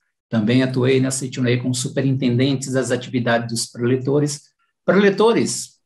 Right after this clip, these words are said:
para que as pessoas possam compreender, são como pastores, são como padres. Porém, eles são voluntários, eles conhecem a Seixonoe, estudam,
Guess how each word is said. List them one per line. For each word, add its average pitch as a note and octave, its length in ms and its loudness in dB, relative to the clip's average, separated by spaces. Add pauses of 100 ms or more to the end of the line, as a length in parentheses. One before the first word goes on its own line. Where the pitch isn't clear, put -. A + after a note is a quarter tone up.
para C3 180 -2
que B2+ 140 -4
as A#2+ 80 -2
pessoas B2+ 400 -6
possam B2+ 340 -4
compreender, B2 520 -2
são C#3+ 180 -4
como B2 260 -2
pastores, C3+ 520 -2
são - 120 -10
como B2+ 320 -4
padres. G2+ 640 -4
Porém, B2 340 2 (520)
eles A2+ 240 2
são B2 200 2
voluntários, C#3 1120 0
eles A#2+ 300 -2
conhecem D#3 520 0
a - 20 0
Seixonoe, B2+ 600 -2
estudam, A3+ 760 0